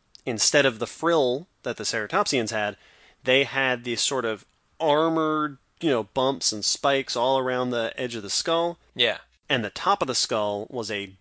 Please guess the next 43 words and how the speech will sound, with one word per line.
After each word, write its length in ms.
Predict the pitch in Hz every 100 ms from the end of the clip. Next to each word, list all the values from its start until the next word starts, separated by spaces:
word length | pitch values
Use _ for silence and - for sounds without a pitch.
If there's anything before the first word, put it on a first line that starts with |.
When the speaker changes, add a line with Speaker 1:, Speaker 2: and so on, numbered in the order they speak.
| -
Speaker 1:
dome 460 | 131 135 139 135 117
of 140 | 101
thick 540 | - - - 120 - - -
bone. 340 | 95 - - - _
Speaker 2:
Yeah, 140 | 107 98
it's, 180 | - -
like, 300 | 117 110 -
swollen 760 | - 117 101 101 104 95 -
almost 420 | 104 101 - - 101
looking. 340 | - 117 127 _ _ -
Speaker 1:
Yeah, 520 | 90 104 104 95 90
these 320 | 98 165 151
are 80 | 147
the 80 | 135
ones 300 | 127 123 113
that 80 |
you 160 | 113 110
always 280 | 110 110 107
see 240 | - 113
on 180 | 104 101
T 180 | - 120
V 300 | 104 101 95 _ _ -
butting 300 | 113 104 98
heads 320 | 104 95 -
with 100 | 78
each 180 | - -
other, 200 | - 73
which 320 | 123 - -
m-, 100 | 113 -
they 140 | 117
may 220 | 104 104 104
or 80 |
may 140 | 101 101
not 160 | 92 98
have 80 |
actually 360 | 92 - - -
done. 160 | - - -
Speaker 2:
Yes. 380 | 104 - - - _ _ _
Speaker 1:
They 340 | 113 127 131 127
had 720 | 127 123 120 117 117 117 120 _ 117
relatively 540 | 127 147 139 143 147
small 400 | - 135 127 123
arms, 680 | 117 110 131 196 220 - -